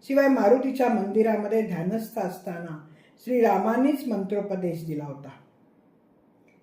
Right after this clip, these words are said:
त्यामुळे श्रीराम हे त्यांचे गुरुही झाले होते. रामभक्ती आणि गुरुभक्ती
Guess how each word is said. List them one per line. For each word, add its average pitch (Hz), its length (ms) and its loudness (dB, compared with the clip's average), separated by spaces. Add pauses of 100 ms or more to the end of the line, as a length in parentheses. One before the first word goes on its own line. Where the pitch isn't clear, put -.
(120)
त्यामुळे 202 580 -2 (260)
श्रीराम 208 600 4 (160)
हे 196 100 -8
त्यांचे 202 320 2
गुरुही 208 480 2
झाले 151 280 -4
होते. 143 300 -12 (1080)
रामभक्ती 208 760 0
आणि 220 200 0
गुरुभक्ती 180 880 -4